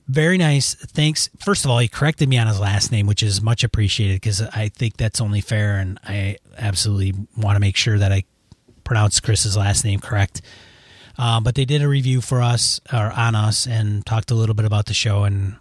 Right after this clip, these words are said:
we're very grateful about that. I mean, they've, they've got, well, over a hundred more episodes than we do.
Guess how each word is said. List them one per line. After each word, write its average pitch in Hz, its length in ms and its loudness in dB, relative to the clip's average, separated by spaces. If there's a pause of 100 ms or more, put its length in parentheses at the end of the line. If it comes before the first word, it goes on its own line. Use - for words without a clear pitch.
(120)
we're 120 160 0
very 127 280 0
grateful 110 640 0 (100)
about 107 280 -2
that. 104 220 0 (100)
I 139 60 0
mean, 131 160 2
they've, 127 220 0 (340)
they've 110 180 -4
got, 113 400 -2 (500)
well, 117 240 -4 (140)
over 113 220 0
a 117 80 2
hundred 127 320 0
more 127 220 2
episodes 131 500 0
than 113 120 2
we 135 160 2
do. 98 320 0